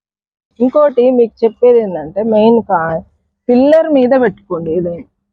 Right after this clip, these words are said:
పిల్లర్ మీద పెడితే మనం ఎంత బరువు అయినా మోయొచ్చు అనమాట. బరువు అన్ని పిల్లర్స్ మీద అరేంజ్ చేసుకుంటే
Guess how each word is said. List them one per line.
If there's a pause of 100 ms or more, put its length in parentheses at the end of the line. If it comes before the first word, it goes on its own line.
(600)
పిల్లర్
మీద (140)
పెడితే
మనం
ఎంత
బరువు
అయినా (600)
మోయొచ్చు
అనమాట. (3000)
బరువు
అన్ని
పిల్లర్స్
మీద
అరేంజ్
చేసుకుంటే